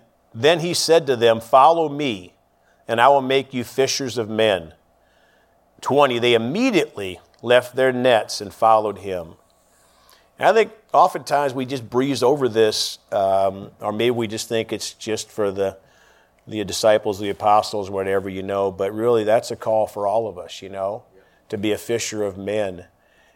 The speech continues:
And the Amplified Bible says, "Walking the same path of life and following his or Jesus' example." You know, I've been witnessing to a lady that cuts my hair for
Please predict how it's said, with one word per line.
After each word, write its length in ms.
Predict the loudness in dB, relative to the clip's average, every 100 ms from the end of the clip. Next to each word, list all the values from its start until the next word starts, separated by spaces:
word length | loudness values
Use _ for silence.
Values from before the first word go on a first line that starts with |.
| _
And 320 | -4 -2 -2 -2
the 200 | 2 4
Amplified 540 | 4 0 2 2 4
Bible 300 | 4 4 2
says, 380 | -4 -4 -4 -4
"Walking 520 | 0 2 2 0 -8
the 60 | -8
same 400 | -4 0 0 -2
path 400 | 0 2 2 0
of 140 | -6
life 640 | 2 4 4 2 -14 -20 _ _ _ _ _ _
and 160 | -12
following 880 | -6 4 6 6 4 2 2 0 -2
his 440 | -2 2 4 2 0
or 60 |
Jesus' 520 | -6 -6 -6 -6 -8
example." 720 | -10 -4 -2 -2 -2 -10 -12 -16 _ _ _ _ _ _ _ _ _ _
You 60 | 2
know, 80 |
I've 60 | 4
been 120 | 4
witnessing 500 | 2 2 0 -4 -4
to 260 | -4 0 4
a 220 | 4 2 -2
lady 280 | -2 0
that 120 | -2 -2
cuts 300 | -2 -2 -2
my 160 | -6
hair 480 | -4 -4 -2 -2 -6 -14 _ _ _ _ _ _ _ -20 -14
for 380 | -6 -4 -6